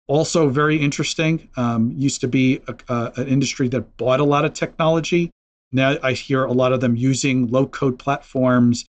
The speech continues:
and really starting to think about getting into just-in-time manufacturing. One of the industries I did a lot of work in is construction. And I used to do an article for a, a magazine called Engineering News Record,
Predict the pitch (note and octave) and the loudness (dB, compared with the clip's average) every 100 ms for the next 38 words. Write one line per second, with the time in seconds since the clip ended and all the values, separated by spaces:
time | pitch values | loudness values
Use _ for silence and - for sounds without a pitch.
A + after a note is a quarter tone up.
0 | _ _ B2+ B2 C3+ C3 - C#3+ B2+ B2 | _ _ -2 0 2 0 -2 -2 0 -2
1 | A#2 C#3 B2 A2+ B2+ B2+ B2+ - C#3 C3 | -4 -4 -4 -2 0 0 -2 -4 -2 -2
2 | E3 C3 B2 - A#2+ A#2+ C3 - B2 - | 0 0 0 0 -2 0 -4 -2 -6 -4
3 | B2+ A#2 A#2 A2 - B2 B2 - B2 A#2 | -2 0 0 -2 -2 -2 -2 -4 -2 0
4 | A2 - _ _ C#3+ E3+ E3 - - D#3 | -2 -8 _ _ 0 2 0 -2 -2 0
5 | D#3 - C#3+ - C#3 C#3+ C#3 C3 C3+ C3 | 0 0 0 0 -2 0 0 2 2 2
6 | B2 C#3 C#3+ D#3 C3 A#2 - A#2+ - - | 0 0 0 0 0 0 -4 -4 -4 -2
7 | D3+ - A#2+ G#2+ G#2+ - _ _ _ - | -2 -2 -4 -2 -4 -8 _ _ _ -4
8 | C3+ C3 C3 D#3 - D3 B2+ C#3+ C3+ C3 | -2 0 2 0 0 -4 0 0 0 0
9 | C#3 C#3+ - B2+ A#2+ C3+ A#2+ A#2+ - B2 | 0 0 0 -2 0 -2 -2 -2 -6 -8
10 | B2+ B2 C3+ C3 B2 C3 B2+ A#2 C3 B2 | -4 0 0 0 -2 -2 -2 -2 -2 0
11 | B2 B2+ B2 A#2+ A#2+ B2 B2 A#2+ A#2 | 2 2 2 2 0 0 -4 -4 -4